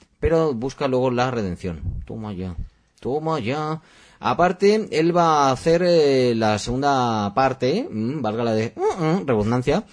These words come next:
de National Treasure. National Treasure, que no sé cómo la tradujeron aquí.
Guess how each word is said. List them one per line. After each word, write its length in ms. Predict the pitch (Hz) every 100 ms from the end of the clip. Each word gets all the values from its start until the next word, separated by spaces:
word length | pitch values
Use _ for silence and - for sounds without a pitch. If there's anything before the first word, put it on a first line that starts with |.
| - - -
de 360 | 107 170 190
National 500 | 147 170 170 185 160
Treasure. 400 | 170 220 185 120
National 300 | 113 131 147
Treasure, 260 | 147 156 156
que 60 | 135
no 60 |
sé 80 | 139
cómo 140 | 160
la 60 | 139
tradujeron 360 | 120 101 101 87
aquí. 260 | 107 123